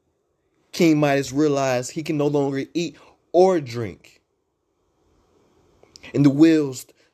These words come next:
started to turn in his head, and he realized, "Oh shit, I fucked up. I fucked up.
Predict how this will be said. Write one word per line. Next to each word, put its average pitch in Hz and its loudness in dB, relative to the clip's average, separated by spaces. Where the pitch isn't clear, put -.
started 147 -4
to 143 -14
turn 147 -6
in 123 -6
his 120 -6
head, 135 -4
and 113 -8
he 131 -8
realized, 120 -2
"Oh 120 -2
shit, - -2
I 107 -12
fucked - -6
up. - -6
I 113 -2
fucked - -4
up. - -6